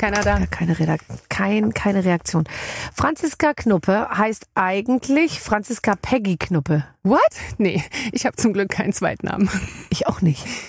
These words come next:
Speaker 1: Nee, ich hab, ähm, meine Mutter hat damals, die haben sich damals für Franziska entschieden, was sowieso, meine Oma war ganz entsetzt damals. „Wie Franziska, was ist denn das für ein Name?“ Den gab's damals irgendwie zu der Zeit nicht.
Speaker 2: Mhm.
Speaker 1: Da hießen alle, meine Mutter k-, ging damals in ihr Zimmer, Sechsbettzimmer, ne, wo dann
Speaker 2: Mhm.
Speaker 1: alle Mütter lagen, da war wirklich original Sandy, Mandy, Cindy, Sandy.
Speaker 2: <laughs>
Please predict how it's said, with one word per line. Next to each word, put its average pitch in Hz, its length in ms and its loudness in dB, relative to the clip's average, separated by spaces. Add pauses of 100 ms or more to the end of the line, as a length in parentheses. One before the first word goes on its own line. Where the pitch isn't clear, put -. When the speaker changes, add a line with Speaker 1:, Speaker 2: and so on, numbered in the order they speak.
(160)
Speaker 1:
Nee, 190 260 -2
ich 226 180 -2
hab, 254 100 -2 (100)
ähm, 220 720 4
meine 233 180 4
Mutter 262 260 4
hat 311 120 2
damals, 294 320 0
die 269 160 2
haben 262 260 4
sich 247 160 0
damals 254 300 -2
für 240 100 -4
Franziska 233 500 -4
entschieden, 285 280 2
was 226 160 0
sowieso, 202 560 4
meine 165 200 0
Oma 196 220 2
war 180 80 2
ganz 202 220 0
entsetzt 202 420 -2
damals. 160 320 0
„Wie 165 140 4
Franziska, 165 600 -2
was 165 120 0
ist - 20 -6
denn 180 60 0
das 165 120 0
für 165 120 -2
ein 165 80 4
Name?“ 180 280 2
Den 170 160 0
gab's 202 260 -2
damals 156 340 -2
irgendwie 170 240 -2
zu 175 160 -4
der 165 160 -2
Zeit 180 240 -2
nicht. 302 240 -2 (100)
Speaker 2:
Mhm. 190 320 4 (220)
Speaker 1:
Da 202 80 2
hießen 233 340 4
alle, 226 440 2
meine 214 180 4
Mutter 233 260 2
k-, - 220 -4
ging 226 200 2
damals 220 360 2
in 214 120 4
ihr 208 140 2
Zimmer, 269 320 2
Sechsbettzimmer, 262 680 0
ne, 254 180 2
wo 220 140 2
dann 208 140 4
Speaker 2:
Mhm. 214 60 2
Speaker 1:
alle 226 200 2
Mütter 240 320 2
lagen, 269 320 2
da 226 140 2
war 226 180 2
wirklich 220 300 -2
original 220 420 4
Sandy, 254 400 4
Mandy, 226 340 4
Cindy, 220 360 2
Sandy. 175 460 2
Speaker 2:
<laughs> 302 60 6